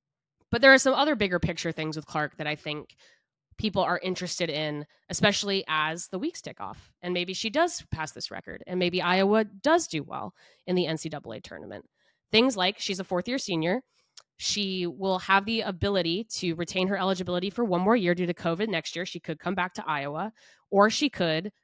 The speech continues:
register for the W N B A draft. If she does so, pretty, people are pretty confident that she will be the consensus number one pick for the W N B A draft. There's been some misinformation. I think, again, you see things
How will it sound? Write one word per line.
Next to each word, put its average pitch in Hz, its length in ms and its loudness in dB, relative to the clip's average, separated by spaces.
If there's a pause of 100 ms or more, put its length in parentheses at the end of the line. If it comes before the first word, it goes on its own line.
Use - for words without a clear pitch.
(140)
register 165 340 -2
for 170 100 -10
the 180 100 0
W 156 320 -2
N 151 80 0
B 147 100 -6
A 143 100 -4
draft. - 520 -4 (280)
If 349 140 4
she 285 140 0
does 185 180 4
so, 175 320 2 (240)
pretty, 285 260 2
people 254 240 -2
are 220 60 2
pretty 208 200 0
confident 190 420 0
that - 100 -4
she - 160 0
will 185 80 6
be 170 180 2
the 165 120 -2
consensus 180 680 -4 (280)
number 180 340 2
one 170 240 -2
pick - 400 -6 (300)
for 180 40 -10
the 170 80 0
W 156 320 0
N 147 60 -2
B 139 140 -10
A 139 100 -12
draft. - 460 -14 (1000)
There's 196 220 0
been 214 120 2
some 214 160 2
misinformation. 240 760 6
I 202 80 4
think, 214 200 0
again, 214 280 2
you 208 80 0
see 226 280 0
things 214 320 0